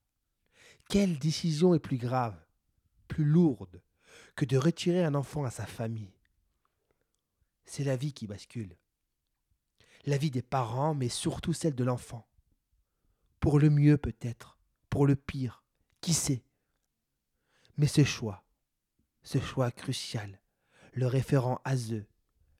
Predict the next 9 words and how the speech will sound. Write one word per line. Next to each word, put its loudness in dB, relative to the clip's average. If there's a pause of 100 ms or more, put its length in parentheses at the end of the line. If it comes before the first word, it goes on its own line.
le 0
juge 2
surtout, -6 (960)
ne 0
le 4
traite 0
pas 0 (440)
en 0
T, -8